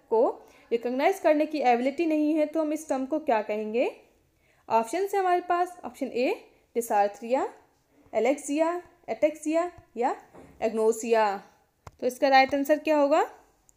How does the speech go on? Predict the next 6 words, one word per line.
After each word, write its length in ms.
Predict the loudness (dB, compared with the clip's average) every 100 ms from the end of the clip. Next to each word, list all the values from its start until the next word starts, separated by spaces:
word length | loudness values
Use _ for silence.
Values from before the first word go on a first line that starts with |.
| _
फ्रेंड्स? 400 | -6 -4 -6 -10 -20 _ _ -8
अगर 180 | -4 -2
किसी 360 | -4 -2 0 0
भी 340 | 0 -2 -2
ऑब्जेक्ट 380 | -6 -2 -2 -2 -8 _ _ _ _
को 120 | 0